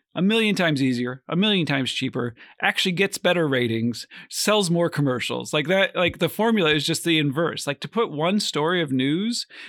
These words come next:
that has, like, in-depth reporting, it, you might have two or three reporters working on that for two or three days, and then an audio engineer come in to make sure you mix it right.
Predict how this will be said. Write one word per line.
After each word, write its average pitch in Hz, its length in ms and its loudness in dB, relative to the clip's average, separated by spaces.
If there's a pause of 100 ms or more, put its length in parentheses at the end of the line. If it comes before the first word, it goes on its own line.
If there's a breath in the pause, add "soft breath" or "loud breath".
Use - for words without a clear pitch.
that 156 160 2
has, 143 300 0
like, 127 180 -2
in-depth 170 380 2
reporting, 170 380 0
it, - 80 -4 (200 loud breath)
you 226 140 2
might 190 140 2
have 135 180 -2
two 185 160 2
or 160 80 2
three 147 180 0
reporters 139 560 -2
working 120 300 -4
on 123 120 -2
that 123 200 -4
for 131 80 -6
two 185 180 -2
or 156 100 0
three 135 240 -4
days, 156 440 0
and 135 100 2
then 143 140 2
an 135 80 2
audio 190 340 2
engineer 135 380 2
come 156 180 0
in 147 80 0
to 135 80 0
make 131 160 -2
sure 135 160 -2
you 127 160 0
mix 196 260 0
it 175 120 0
right. 127 300 -4